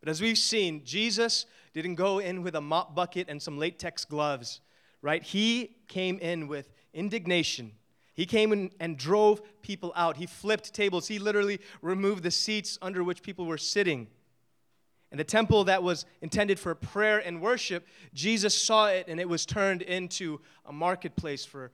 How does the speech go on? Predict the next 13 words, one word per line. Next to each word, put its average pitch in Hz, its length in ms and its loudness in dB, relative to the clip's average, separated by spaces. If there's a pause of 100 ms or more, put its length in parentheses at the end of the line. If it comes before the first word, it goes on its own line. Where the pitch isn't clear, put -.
(300)
for - 160 -8
robbers 156 580 4
and 139 140 -6
for 139 340 -6 (300)
commerce. 190 760 -2 (180)
And 135 100 -10
he 170 80 -4
hadn't, 180 400 -2 (100)
he, 190 200 -10
he 165 120 -8
did 190 140 -4
not 185 300 4
have 175 260 0